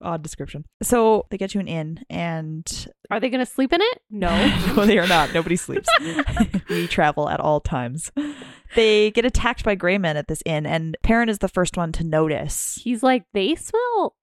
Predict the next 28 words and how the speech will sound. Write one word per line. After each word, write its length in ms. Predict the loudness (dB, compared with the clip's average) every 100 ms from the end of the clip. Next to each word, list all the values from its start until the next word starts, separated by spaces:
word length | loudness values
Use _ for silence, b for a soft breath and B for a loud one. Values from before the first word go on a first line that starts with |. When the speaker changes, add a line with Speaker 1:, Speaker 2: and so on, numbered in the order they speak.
| _
Speaker 2:
off." 280 | 0 0 0 -4
Speaker 1:
Yeah, 320 | -2 -2 -2
and 160 | 0 0
then 100 | 2
all 60 | 2
of 60 |
a 20 | 2
sudden 180 | 2
he's 120 | 2 2
like, 140 | 0
"Whoa, 260 | 2 4 4
that 140 | 2
one 100 | 2
has 160 | 2 0
a 60 |
knife," 260 | -2 -2 -4
and 120 | -4 -4
they're, 80 |
like, 140 | -2 -4
really 180 | -4 -4
close. 340 | -2 -2 -2
So 120 | -4 -4
they 140 | -4
fight 240 | 0 -2
them 140 | 0 -2
off, 280 | 0 -2 -2
and 160 | -6 -2
Moiraine 540 | -2 -2 -4 -4 -6